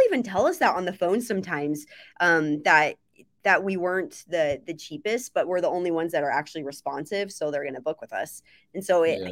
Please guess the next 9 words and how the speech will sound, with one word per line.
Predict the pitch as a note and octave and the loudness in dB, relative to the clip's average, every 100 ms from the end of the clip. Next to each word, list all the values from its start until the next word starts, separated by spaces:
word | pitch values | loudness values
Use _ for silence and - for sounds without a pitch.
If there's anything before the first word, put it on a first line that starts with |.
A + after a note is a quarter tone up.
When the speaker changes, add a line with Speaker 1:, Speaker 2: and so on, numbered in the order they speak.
| F#2 | 0
Speaker 1:
again, | F#3+ C#3+ | 0 0
it, | C#3+ - | -6 -8
it | F#3 F#3+ | -6 0
really | E4 F4+ | 2 2
does | C4 D#3 | 0 -2
make | D3 A#2 | -4 -8
a | |
difference. | G#2 - G2+ - - _ _ _ _ _ _ | -12 -14 -18 -18 -20 _ _ _ _ _ _
Speaker 2:
Yeah. | G2+ F2 E2+ | -10 -10 -10